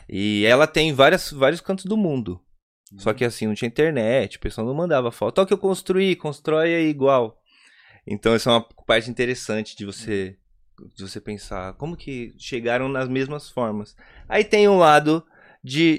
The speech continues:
Speaker 1: de, de estudo mesmo,
Speaker 2: Uhum.
Speaker 1: que é simplesmente porque a forma, a base dela, toda, ah, o cálculo era já, é, ele era o certo, que eles caminhavam pra aquela forma porque era o que fazia sentido do que f-,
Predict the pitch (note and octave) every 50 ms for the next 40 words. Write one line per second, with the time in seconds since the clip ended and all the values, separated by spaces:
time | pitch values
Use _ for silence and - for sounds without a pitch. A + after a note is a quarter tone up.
0 | - C3+ B2+ C3+ C#3+ D3 C#3+ - - C3 C3 C#3+ C#3+ - - - - D3 E3+ F3
1 | F#3 F3 D3+ C3+ C3 D3 E3 F#3+ G#3 A3 A#3+ - A2+ G#2 G2 G2 G2 A#2+ _ -
2 | - G3+ F#3+ F3 D#3 D#3+ F3 A3 C#4+ - - G3+ G3 - F#3+ F#3+ D#3+ E3+ E3+ E3+
3 | - - E3+ - - E3+ D#3 D#3 - - - C#3 D3 D3+ D#3 E3 F3 E3+ E3 -
4 | - C#3 C#3 C#3 C3+ C3+ C3 C3+ C#3+ C#3 B2+ C3+ A#2+ A2+ A#2 B2 C#3 D3+ C3 -
5 | - - C3+ C#3+ D3+ C#3 C3+ B2 A#2 - - - - - - - _ _ A2 A#2
6 | A#2 - - B2+ A#2+ - - B2+ G#2+ B2 C#3 C#3 - D#3+ D#3 - - - C3 C3+
7 | C#3 C#3 C#3 C3+ C3+ A#2+ A#2 B2 A#2+ A#2+ A#2+ A#2+ A#2+ A#2 A2 G#2 G2+ - - -
8 | _ _ _ _ _ _ _ _ - G2 G2 - - G#2+ A#2+ C3+ C#3 - - B2+
9 | D3 D3+ D3 - - - A2+ G2 F#2+ F2 G2+ G2+ A#2 A2 A#2 A#2+ A2+ A2 - -
10 | - - - B2+ B2+ B2+ C3+ C3+ C3 C3 C#3 D#3 D#3+ E3 F3+ E3+ - F#3 E3 D#3+
11 | - E3+ D#3 D#3+ E3 - - D#3 D3+ D#3 D#3+ E3+ F3+ F3+ F3 - F3 - - F3
12 | E3+ E3+ D#3+ - - D#3 - E3 D#3 D#3 D#3+ D3+ - F3+ F3+ - - - E3 D#3+
13 | D#3+ D#3+ D#3 D#3+ D3+ - D#3 D3+